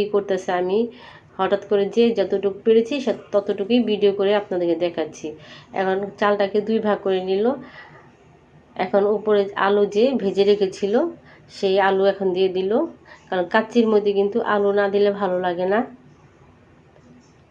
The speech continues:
এই যে আলু দেওয়া শেষ, এখন মাংস দিচ্ছে সে। এক কেজি চালের,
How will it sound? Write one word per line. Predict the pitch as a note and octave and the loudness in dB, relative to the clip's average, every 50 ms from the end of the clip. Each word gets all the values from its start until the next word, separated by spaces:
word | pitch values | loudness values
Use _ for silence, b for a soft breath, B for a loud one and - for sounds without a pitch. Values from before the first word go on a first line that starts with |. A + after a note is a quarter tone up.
| - D#3 - _ _ _ _ _ - _ _ - | -20 -20 -20 _ _ _ _ _ -20 _ _ -10
এই | G3+ F3+ | -8 -6
যে | E3+ F3 F3 F3+ - - _ - - | -6 -6 -6 -8 -10 -18 _ -8 -4
আলু | - F#3+ F#3+ G3 F#3+ | -2 -2 -2 0 0
দেওয়া | G3+ G3 G3 G3+ G3+ | 2 2 4 4 2
শেষ, | G3+ - B3+ A#3+ A#3 - | 2 2 2 2 2 0
এখন | - G3+ G3 G#3 F#3+ F#3+ F#3+ | -2 -4 -2 -2 -2 -2 -2
মাংস | F3 E3+ F3 - F3+ E3 | -2 -4 -4 -6 -6 -4
দিচ্ছে | E3+ E3 E3 - - F#3 F3 | -6 -6 -8 -10 -14 -14 -12
সে। | - E3 E3 D#3+ - - - - - - _ _ _ - - _ _ _ _ _ _ _ _ _ _ _ _ _ _ _ _ _ - - _ _ _ _ _ _ _ - - _ _ _ _ _ _ _ _ _ _ _ - _ _ _ _ _ _ _ _ - | -12 -12 -12 -12 -14 -20 -20 -20 -20 -20 _ _ _ -20 -20 _ _ _ _ _ _ _ _ _ _ _ _ _ _ _ _ _ -20 -20 _ _ _ _ _ _ _ -20 -20 _ _ _ _ _ _ _ _ _ _ _ -20 _ _ _ _ _ _ _ _ -2
এক | - G3 G3+ G3+ - | -2 -2 -2 -2 -4
কেজি | - A3 G#3+ G3+ G#3 G#3 G#3 - | -2 -2 0 0 0 -2 -2 0
চালের, | A3 G#3 G#3 G#3 G#3+ G#3+ | 0 2 2 2 2 0